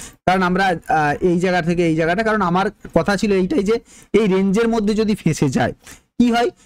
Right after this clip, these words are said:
এইরকম জোনগুলোতে আমি কেন একটু অ্যাভয়েড করি, কারণ এই জোনের মধ্যে ফেঁসে গেলে মার্কেট একটা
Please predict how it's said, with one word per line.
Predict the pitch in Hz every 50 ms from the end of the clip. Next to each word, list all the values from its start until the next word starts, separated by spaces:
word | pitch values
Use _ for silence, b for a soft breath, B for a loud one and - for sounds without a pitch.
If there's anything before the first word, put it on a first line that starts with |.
| b b
এইরকম | - 180 196 208 220 220 233 214 185
জোনগুলোতে | 175 190 196 202 196 208 208 190 226
আমি | 214 208 202
কেন | 185 185 165 185
একটু | 208 214 190 - 214
অ্যাভয়েড | 190 180 165 175 185 175 175
করি, | 185 190 202
কারণ | 220 220 220 226 208
এই | - 214 214
জোনের | 190 151 147 160 180 196 202 196
মধ্যে | 196 202 196 185 202 180
ফেঁসে | - 190 175 - 190
গেলে | 175 185 190 208
মার্কেট | 190 165 160 156 - 202 214 226 - b b b b b b b
একটা | - 190 - - - -